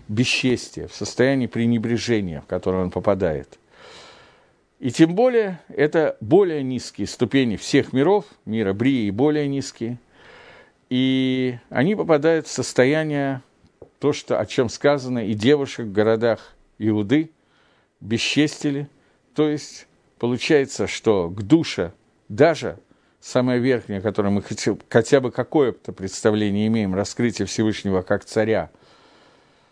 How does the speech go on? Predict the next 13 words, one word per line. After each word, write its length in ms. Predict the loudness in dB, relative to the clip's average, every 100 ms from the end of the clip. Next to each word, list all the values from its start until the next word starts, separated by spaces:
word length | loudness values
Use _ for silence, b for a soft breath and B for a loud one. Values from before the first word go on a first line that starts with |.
| b b _ _ _ _ _ -12
в 120 | -4
нее 220 | 0 2
входит 360 | 0 0 -2 2
понятие 440 | 0 2 0 0
зельзуля, 580 | 2 2 2 2 2 0
понятие 460 | -2 -2 0 0 -2
пренебрежения, 880 | 0 0 2 0 2 2 2 0 -6
бесчестия, 880 | -6 -6 0 0 0 -2 -4 -4 -8 _ _ b b b
тем 300 | -2 0 2
более 540 | 2 2 2 -2 -8 -14 _ _ _ _ _ _ -4
о 160 | -4
тех 360 | 0 2 0 0
уже 480 | -4 2 2 2